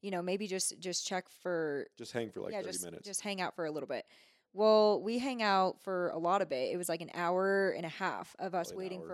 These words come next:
Speaker 1: for
Speaker 2: hour and a half, yeah.
Speaker 1: Yeah, waiting for our bags, and they never arrived. And so he's like, "Well, we already had a bus take bags to your hotel, like, to the hotel that you're going to in Banff this morning.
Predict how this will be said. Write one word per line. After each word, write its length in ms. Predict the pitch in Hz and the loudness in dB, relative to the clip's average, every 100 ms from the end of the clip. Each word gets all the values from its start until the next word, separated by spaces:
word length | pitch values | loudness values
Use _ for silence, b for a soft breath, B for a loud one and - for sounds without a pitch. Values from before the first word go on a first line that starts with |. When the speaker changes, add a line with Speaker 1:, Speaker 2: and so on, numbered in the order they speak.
| 170 175 | -4 -4
Speaker 1:
for 20 | |
Speaker 2:
hour 60 | 170 | -6
and 80 | 175 | -14
a 20 | |
half, 180 | - - | -14 -8
yeah. 140 | 175 175 | -6 -4
Speaker 1:
Yeah, 180 | 185 - | -6 -6
waiting 320 | - 196 214 240 | -4 -2 -2 -4
for 140 | 254 | 0
our 140 | 214 180 | 0 2
bags, 480 | 202 190 160 160 | 2 2 2 -4
and 120 | - 185 | -6 -6
they 120 | 175 | -4
never 400 | 175 185 220 214 | -2 -2 -2 0
arrived. 420 | 170 156 156 165 | 2 2 0 -2
And 160 | 180 175 | -8 -6
so 140 | 175 | -6
he's 240 | 190 190 | -6 -4
like, 180 | 170 170 | -6 -2
"Well, 340 | 202 208 208 b b b b _ | 2 4 4 b b b b _
we 500 | 190 220 220 220 208 | -4 -2 2 4 4
already 360 | 156 202 220 202 | 4 2 0 0
had 600 | 190 190 180 180 180 - _ _ | 4 6 6 6 2 -4 _ _
a 300 | 175 175 165 | -4 -2 -4
bus 520 | 160 175 170 - - - | -2 -2 -2 -2 -6 -8
take 340 | - 185 165 _ | -8 -8 -8 _
bags 560 | 170 165 170 - - _ _ | -2 0 -2 -8 -10 _ _
to 120 | - 175 | -10 -4
your 320 | 165 165 165 | -4 -4 -4
hotel, 640 | 185 170 175 160 156 160 - | -4 -4 -2 0 -2 -4 -8
like, 100 | 175 | -8
to 60 | 190 | -6
the 60 | 175 | -6
hotel 240 | 170 170 | -2 -2
that 100 | 170 | -2
you're 80 | 160 | -4
going 260 | 165 165 165 | -4 -4 -6
to 280 | 175 165 - | -4 -4 -4
in 120 | 160 | -8
Banff 360 | 160 156 151 - | -6 -6 -10 -10
this 220 | 151 185 | -8 -4
morning. 420 | 180 160 127 | -4 -6 -8